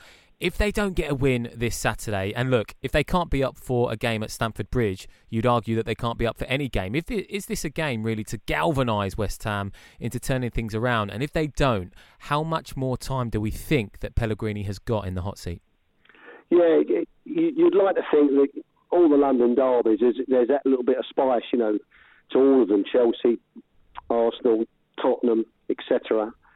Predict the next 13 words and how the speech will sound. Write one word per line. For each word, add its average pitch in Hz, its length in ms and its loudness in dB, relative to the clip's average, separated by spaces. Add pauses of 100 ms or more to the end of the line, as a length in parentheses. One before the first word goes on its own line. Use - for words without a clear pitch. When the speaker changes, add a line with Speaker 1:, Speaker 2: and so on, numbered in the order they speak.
(340)
Speaker 2:
And, 135 400 6
um, 135 460 4 (1300)
you'd 147 140 4
like 165 160 4
to 123 140 0
think 135 240 4
it, 143 160 2
you 147 80 2
know, 123 200 4 (140)
it 131 200 -2
galvanises 127 720 4
a 127 40 4
performance 120 560 2